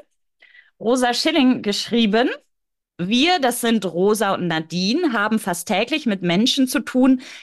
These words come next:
die tausend Fragen über Sex und Körper, Gender und sexuelle Orientierung,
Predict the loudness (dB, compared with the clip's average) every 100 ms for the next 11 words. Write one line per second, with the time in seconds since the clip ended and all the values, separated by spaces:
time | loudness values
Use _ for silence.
0 | _ -4 -2 0 2 2 -2 -4 -4 -2
1 | 0 0 0 -4 -4 -6 -6 -6 -6 -6
2 | -4 -4 -2 -2 -2 -2 0 2 0 -2
3 | -4 -8 -2 -2 0 -2 -2 -2 -2 0
4 | 2 2